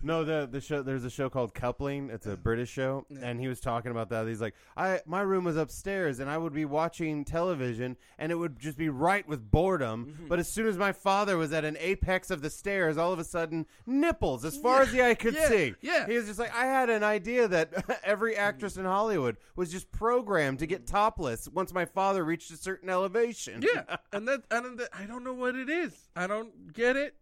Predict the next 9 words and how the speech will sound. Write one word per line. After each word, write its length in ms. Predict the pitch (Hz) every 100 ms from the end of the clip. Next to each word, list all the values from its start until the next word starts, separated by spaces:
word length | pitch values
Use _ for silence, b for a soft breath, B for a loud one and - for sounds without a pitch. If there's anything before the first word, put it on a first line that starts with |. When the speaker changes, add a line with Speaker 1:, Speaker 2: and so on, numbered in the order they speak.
| - -
Speaker 2:
Uh, 220 | 175 151 139 B B B _
oh 100 | - 185
well. 220 | 120 - _ -
Speaker 1:
Oh 160 | 170 180
well. 280 | 113 92 - - _ -
Speaker 2:
Mm. 100 | 277
Speaker 1:
Tits. 400 | 104 95 - - - -
Speaker 2:
Tits. 280 | 147 135 - -
Speaker 1:
Uh, 400 | 147 151 143